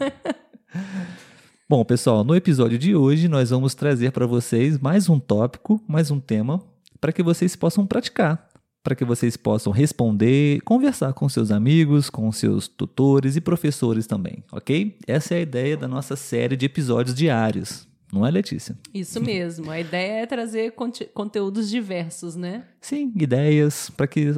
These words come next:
Speaker 2: a sua conversa possa ser bem criativa e produtiva também.
Speaker 1: Sim, sair do basicão.
Speaker 2: Isso aí. E hoje a gente vai falar sobre viagens. Acho que é um tema bem pertinente, relevante pra quem tá aprendendo línguas, né?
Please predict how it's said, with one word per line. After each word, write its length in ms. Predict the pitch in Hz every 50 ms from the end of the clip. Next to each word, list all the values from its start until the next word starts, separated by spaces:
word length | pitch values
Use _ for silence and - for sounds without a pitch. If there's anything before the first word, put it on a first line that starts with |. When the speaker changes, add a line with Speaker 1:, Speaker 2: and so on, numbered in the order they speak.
| - _
Speaker 2:
a 60 | 135
sua 180 | - - 156 151
conversa 480 | - 165 139 120 120 123 127 - 127
possa 320 | - - 123 123 - - 123
ser 160 | - - 117
bem 180 | 110 123 135 139
criativa 600 | - 143 117 107 101 - - - 123 127 127 135
e 60 | 151
produtiva 680 | - - 175 175 156 139 131 - - - 101 92 92 90
também. 300 | - - 95 92 - -
Speaker 1:
Sim, 260 | 196 175 160 151 143 -
sair 320 | - - 220 202 196 208
do 100 | 196 220
basicão. 640 | 202 202 202 214 202 214 - - 185 151 139 147 170 - _ _ _ _
Speaker 2:
Isso 180 | - - -
aí. 200 | 160 151 135 - - _ _ _ _ - - - - - - - - - - _ _
E 180 | 170 190 208
hoje 240 | 165 156 165 180 185
a 40 | 175
gente 280 | 156 165 156 - - 147
vai 140 | 135 139
falar 300 | 165 - 185 175 170 180
sobre 380 | 175 - - 165 170 185 240 285
viagens. 960 | 277 262 196 175 262 311 294 240 202 151 113 107 98 101 - - - - - _
Acho 220 | - - 117 - -
que 120 | - - 147
é 20 |
um 80 | 147 127
tema 300 | - 127 131 143 147 135
bem 240 | 110 117 127 170
pertinente, 960 | 208 - - 151 160 156 - - - - 143 113 107 104 107 135 165 - - 127
relevante 680 | 110 135 151 165 151 123 101 107 104 113 147 165 -
pra 140 | - 196 196
quem 180 | - - 180 175
tá 120 | 160 156
aprendendo 440 | 156 - 160 151 131 120 120 117 107
línguas, 360 | 104 101 104 101 98 101 98
né? 220 | 98 113 156 247